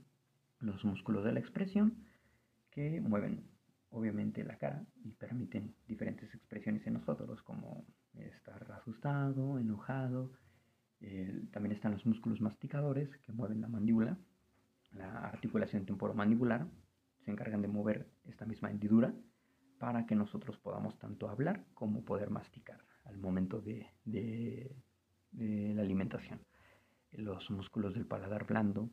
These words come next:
que elevan y deprimen el paladar, y los músculos de la lengua, que mueven y cambian la forma de la lengua. En el cuello, los grupos musculares principales, eh,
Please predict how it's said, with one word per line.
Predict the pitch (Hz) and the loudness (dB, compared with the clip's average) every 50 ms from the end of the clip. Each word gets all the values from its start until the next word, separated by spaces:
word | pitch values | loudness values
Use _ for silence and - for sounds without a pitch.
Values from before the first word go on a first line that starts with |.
| - - | -8 -8
que | - 107 104 104 | -4 0 2 2
elevan | 104 104 104 107 104 104 | 2 4 4 4 2 2
y | 101 | 0
deprimen | 98 101 98 - 120 110 107 104 101 | -2 -4 -2 2 4 4 6 6 4
el | 101 104 | 2 0
paladar, | - 131 143 147 147 156 - - _ _ _ _ _ _ _ _ _ _ _ _ | 2 2 4 4 2 0 -2 -8 _ _ _ _ _ _ _ _ _ _ _ _
y | 180 185 196 196 | -6 -4 -4 0
los | 160 131 117 - 123 | 0 0 2 4 6
músculos | 113 113 113 - - 117 110 101 98 95 | 6 6 4 2 0 0 2 2 0 -2
de | - | -2
la | 104 101 101 | -2 2 2
lengua, | 104 120 143 139 120 107 101 104 - _ _ _ _ _ | 2 4 4 4 4 4 2 0 -4 _ _ _ _ _
que | - 107 | -6 0
mueven | 101 107 120 127 123 123 123 131 151 233 | 2 2 2 4 2 2 2 0 -2 -2
y | 233 170 131 131 | -2 -2 -2 -2
cambian | - - 110 107 107 107 | -2 -2 2 2 2 2
la | 104 104 | 2 -2
forma | - 104 120 120 - | -4 -6 -8 -8 -10
de | - 113 | -10 -8
la | 107 101 | -4 0
lengua. | 104 113 117 - - - - _ _ _ _ _ _ _ _ _ _ _ _ _ _ _ - | 4 4 4 4 4 -2 -10 _ _ _ _ _ _ _ _ _ _ _ _ _ _ _ -12
En | - 101 107 110 | -8 -6 -4 -2
el | 110 113 117 | 0 0 0
cuello, | - - 175 147 113 101 107 143 - - _ _ _ _ _ _ _ _ _ _ | 2 2 2 4 4 2 2 0 -2 -8 _ _ _ _ _ _ _ _ _ _
los | 120 110 - | -2 -2 0
grupos | - 131 113 - 123 117 113 | 2 2 2 4 2 2 2
musculares | 117 117 - - 107 92 - 90 - - | 2 0 2 2 4 4 4 2 -2 -6
principales, | - - 135 156 - - 180 - 160 127 113 117 117 - - - - - _ _ _ _ - | -4 -2 -2 0 0 -2 2 4 6 6 6 6 4 0 -6 -16 -20 -20 _ _ _ _ -6
eh, | 120 110 107 107 107 104 104 107 104 101 | -2 2 4 4 6 6 6 4 4 2